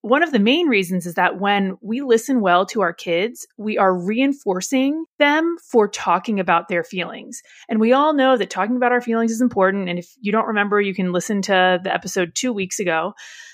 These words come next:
So if we want our kids to talk about their feelings, which we do, we need to really reinforce them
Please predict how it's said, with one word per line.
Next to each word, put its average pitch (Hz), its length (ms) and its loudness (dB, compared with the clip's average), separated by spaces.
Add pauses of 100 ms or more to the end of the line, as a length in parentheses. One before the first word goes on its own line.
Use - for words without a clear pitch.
So 202 500 4
if 226 160 2
we 262 160 4
want 202 300 2
our 269 100 4
kids 285 300 -2
to 285 100 -4
talk 277 180 4
about 277 220 2
their 285 100 2
feelings, 285 480 0
which 220 260 -2
we 214 160 -4
do, 185 520 2
we 240 220 2
need 254 200 2
to 247 140 2
really 240 540 -2
reinforce 208 760 -2
them 160 380 -4